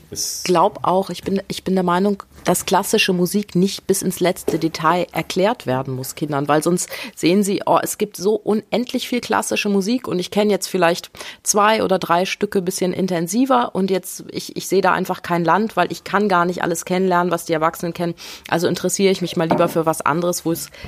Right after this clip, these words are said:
Speaker 2: keine Erklärung braucht. Also ich bin
Speaker 1: Das
Speaker 2: wirklich auch der Meinung, klassische Musik darf so sein, wie sie ist, ohne Erklärung. Und einfach nur mal, hör mal zu, wie wirkt das auf dich? Ist es faszinierend? Magst du das gerne hören?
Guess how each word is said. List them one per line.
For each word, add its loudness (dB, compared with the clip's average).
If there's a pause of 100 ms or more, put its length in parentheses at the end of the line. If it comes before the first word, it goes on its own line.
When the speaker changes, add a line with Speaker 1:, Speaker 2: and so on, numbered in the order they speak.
(120)
Speaker 2:
keine 2
Erklärung -2
braucht. -4
Also -6
ich -8
bin 2
Speaker 1:
Das 0
Speaker 2:
wirklich -2
auch 0
der 0
Meinung, 2 (240)
klassische -2
Musik -2
darf 2
so -4
sein, 2
wie -4
sie -4
ist, 0 (140)
ohne 4
Erklärung. -6 (540)
Und -4
einfach -2
nur 2
mal, 2 (280)
hör 4
mal 2
zu, -2 (320)
wie 0
wirkt 0
das 0
auf -2
dich? -4
Ist -4
es -6
faszinierend? 0
Magst -4
du -4
das -6
gerne 2
hören? -2